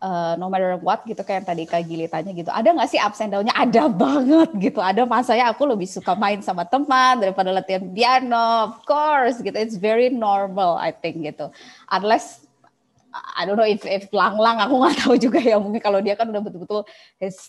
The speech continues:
life is, is for piano gitu. Tapi I was very proud that I experience normal high school gitu. Maksudnya bahwa aku masih ada kesempatan untuk pergi sama teman gitu. I, I read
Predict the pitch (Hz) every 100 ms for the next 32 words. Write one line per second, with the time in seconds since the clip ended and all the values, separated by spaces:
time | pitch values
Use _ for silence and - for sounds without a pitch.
0 | 196 208 220 240 220 196 190 180 196 -
1 | 170 170 165 165 160 147 170 - 214 214
2 | - _ _ 196 190 208 190 180 185 190
3 | 202 _ 190 185 180 - 151 - _ -
4 | 175 170 180 - - 190 175 175 185 185
5 | 190 185 185 185 180 190 - - 180 175
6 | 175 170 175 - 165 175 180 151 151 160
7 | 165 170 - 170 196 190 180 170 175 165
8 | 160 175 165 147 _ 170 170 190 - 262
9 | 262 240 233 226 214 165 160 156 123 160
10 | 156 165 196 214